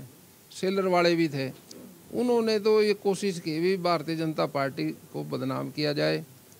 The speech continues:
और इनकी सरकार ना बने। वो एक political matter था, लेकिन भारतीय जनता पार्टी के साथ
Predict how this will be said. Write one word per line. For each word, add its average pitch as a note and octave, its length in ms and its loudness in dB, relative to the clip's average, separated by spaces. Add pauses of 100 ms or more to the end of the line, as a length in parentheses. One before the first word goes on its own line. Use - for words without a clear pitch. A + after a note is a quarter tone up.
(120)
और F3 160 -2
इनकी D#3 280 -2
सरकार C3 440 -6
ना G#2+ 140 -8
बने। F#2+ 220 -12 (720)
वो F#3 400 0
एक F3+ 240 -2
political E3 380 -4
matter C#3+ 300 -4
था, A#2 220 -8 (500)
लेकिन G3 400 0 (180)
भारतीय D#3 340 -4
जनता F3 300 0
पार्टी C#3+ 360 -4
के D#3 120 -2
साथ C#3 220 -4